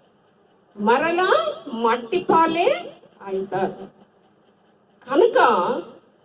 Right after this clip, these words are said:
చాలా మంది పుట్టినప్పుడు ఏడుస్తూ ఉంటారు, చాలా మంది ఆడపిల్లలు పుట్టినారని ఏడుస్తూ ఉంటారు.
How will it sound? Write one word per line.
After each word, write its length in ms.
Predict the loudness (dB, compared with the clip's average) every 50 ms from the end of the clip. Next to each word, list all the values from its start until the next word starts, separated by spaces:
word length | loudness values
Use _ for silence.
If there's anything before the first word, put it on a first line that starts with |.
| _ _ _ -4 -2
చాలా 500 | 0 2 4 6 8 8 8 6 4 2
మంది 300 | 2 2 4 2 2 2
పుట్టినప్పుడు 720 | -2 -6 -8 -6 -4 -2 2 2 4 2 2 2 0 0
ఏడుస్తూ 480 | 0 0 0 0 0 0 0 -2 -2 2
ఉంటారు, 720 | 4 4 6 4 4 2 0 -2 -2 -2 -4 -6 -8 -10 -12 -16 -18 -20 -20 _ _ _ _ _ _ _ _ _ _ _ _ _ _ _ _ _ _ _ _ _ _ _ _ _ _ _ -4 -2
చాలా 360 | 0 2 2 2 4 4 4
మంది 760 | 4 6 4 4 4 4 0 -2 0 0 -2 0 2 0 0 0 0
ఆడపిల్లలు 1000 | 0 0 2 4 4 6 6 6 4 4 4 2 2 2 4 2 2 2 2 0
పుట్టినారని 920 | 0 0 0 0 2 2 4 4 6 4 4 4 4 4 4 4 4 2 2
ఏడుస్తూ 400 | 2 2 0 -2 -2 0 2 6
ఉంటారు. 600 | 6 8 6 6 2 -2 -2 -4 -6 -8 -10